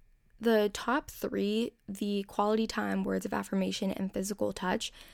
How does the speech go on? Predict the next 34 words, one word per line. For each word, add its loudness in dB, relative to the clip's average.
those 6
ones 2
were 2
actually 2
really 4
close -2
into 2
percentages, 4
whereas 6
the 4
bottom 2
two 4
were 4
really, 0
really -2
low. 0
So 4
the 6
top 4
three 4
were 2
almost 2
tied, -2
so -4
I 0
thought -4
that -6
was -4
really -2
interesting -6
too. -2
So 0
yeah, 6
definitely 4